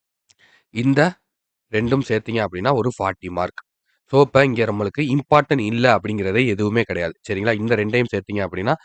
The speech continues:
நம்மளுக்கு ஒரு ஃபார்ட்டி ஃபைவ் மார்க்ஸ், ஃபார்ட்டி ஃபைவ் கொஸ்டின்ஸ் அப்படிங்கிறது கிடைக்கும். சரிங்களா? So, அப்ப நம்ம டோட்டலா ஃபர்ஸ்ட் பதினாலு வாரம் அப்படிங்கிறது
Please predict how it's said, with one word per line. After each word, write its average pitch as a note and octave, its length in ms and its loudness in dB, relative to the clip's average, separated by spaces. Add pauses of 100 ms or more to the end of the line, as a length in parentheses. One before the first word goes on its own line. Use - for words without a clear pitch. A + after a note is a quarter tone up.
(200)
நம்மளுக்கு A2+ 300 -2
ஒரு B2+ 100 0
ஃபார்ட்டி A2+ 340 -2
ஃபைவ் G2 200 -4
மார்க்ஸ், F#2+ 360 -4 (140)
ஃபார்ட்டி A#2+ 280 0
ஃபைவ் A2+ 140 -4
கொஸ்டின்ஸ் G#2 360 -6
அப்படிங்கிறது F#2+ 460 -6
கிடைக்கும். - 400 -10
சரிங்களா? A2 340 -2 (180)
So, - 180 -2
அப்ப C3+ 200 4
நம்ம A#2 220 0
டோட்டலா B2+ 440 4
ஃபர்ஸ்ட் - 300 -4 (100)
பதினாலு A2+ 440 2
வாரம் G#2 340 2
அப்படிங்கிறது G2 540 -4